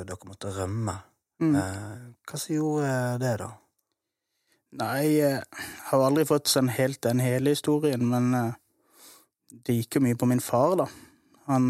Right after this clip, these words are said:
Speaker 2: eh, han, eh, hadde sine utfordringer med både økonomi, eh, veldig kontrollerende, styrende.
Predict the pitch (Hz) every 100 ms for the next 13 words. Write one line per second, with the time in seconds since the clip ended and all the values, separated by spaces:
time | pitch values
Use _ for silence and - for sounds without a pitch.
0 | 123 123 120 117 113 113 - - _ _
1 | - 117 120 120 117 113 - 113 120 -
2 | 127 120 127 160 156 165 160 139 120 113
3 | 110 - _ _ _ _ _ _ _ _
4 | _ _ - 117 117 120 117 120 127 131
5 | 123 - _ _ _ _ _ _ _ _
6 | _ _ _ _ _ _ _ _ _ 117
7 | 110 107 107 107 104 107 113 113 113 120
8 | 117 110 104 113 117 117 - 110 113 117